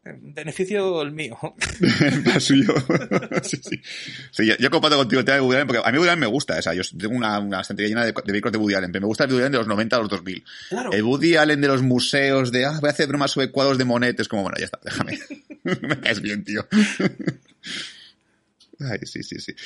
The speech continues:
Speaker 2: Perfecto, pues ya está. Ya tenemos la, la, la, mi entrevista hecha, preguntas de calentamiento, y vamos ya a lo que es, eh, el top diez. Vale, nos vas a decir las películas de la que menos,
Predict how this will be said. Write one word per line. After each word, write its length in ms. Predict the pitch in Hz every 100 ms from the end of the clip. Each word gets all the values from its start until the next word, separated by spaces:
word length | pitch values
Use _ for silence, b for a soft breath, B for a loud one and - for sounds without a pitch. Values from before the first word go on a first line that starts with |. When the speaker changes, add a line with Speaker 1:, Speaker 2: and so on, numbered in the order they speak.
| B B B
Speaker 2:
Perfecto, 580 | 113 139 120 120 196 -
pues 120 | 110
ya 40 |
está. 300 | 120 123 254
Ya 80 | 131
tenemos 160 | 120 127
la, 100 | 123
la, 160 | 117 113
la, 100 | 113
mi 80 | 110
entrevista 400 | 107 113 - 123
hecha, 140 | 147 156
preguntas 180 | 117 120
de 80 |
calentamiento, 460 | 120 117 120 127 135
y 40 |
vamos 220 | 117 123 113
ya 120 | 117
a 20 |
lo 160 | 135 101
que 160 | 101
es, 120 | 110 127
eh, 140 | 95 -
el 180 | 90
top 220 | 82 110 92
diez. 340 | 117 - - B B B B
Vale, 200 | - 104 110
nos 80 |
vas 120 | 127 147
a 40 |
decir 280 | 143 135 139
las 120 | 127
películas 460 | 127 123 127 117 104
de 160 | 113
la 160 | 107 107
que 120 | 104
menos, 500 | 117 127 127 113